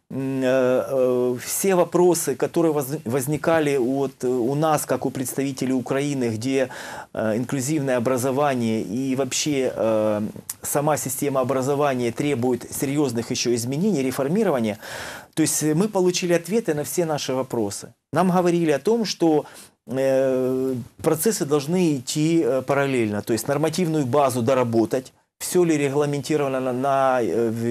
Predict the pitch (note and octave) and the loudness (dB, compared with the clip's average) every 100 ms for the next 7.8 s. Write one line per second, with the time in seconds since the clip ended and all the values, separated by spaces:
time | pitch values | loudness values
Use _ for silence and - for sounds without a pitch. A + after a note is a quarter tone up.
0 | A#2+ C#3 C#3 D3 C3 - A#2 D3+ D#3 D#3 | 0 -2 -2 -4 -4 -2 0 2 0 0
1 | B2+ - C3+ - - - D3+ B2+ C#3+ C#3+ | -4 -4 -4 -6 -14 -6 -2 0 0 0
2 | C3+ C3 B2 - C3 C3 B2+ A#2 B2 A#2 | -2 0 -2 -2 0 -2 -2 -4 -2 0
3 | A2+ F#2+ E2+ E2 - - - - A#2 A2 | 2 0 -2 -8 -12 -14 -12 -4 0 2
4 | A2 G#2+ G#2+ C#3+ D#3+ E3 D#3 D3+ C#3+ C3+ | 2 0 0 2 2 2 2 0 0 -2
5 | C3+ D3 D3 F3 D#3+ D3 D3 C#3 D3 C#3 | 0 0 2 2 2 2 0 0 -2 -2
6 | C#3+ - C#3 D#3 D#3 C#3+ D3 D3 - C#3 | -2 -2 -4 0 -2 0 -2 -2 -4 -6
7 | - C3 D3 B2+ G#2+ - E2 - | -4 -4 -2 0 -2 -2 -8 -10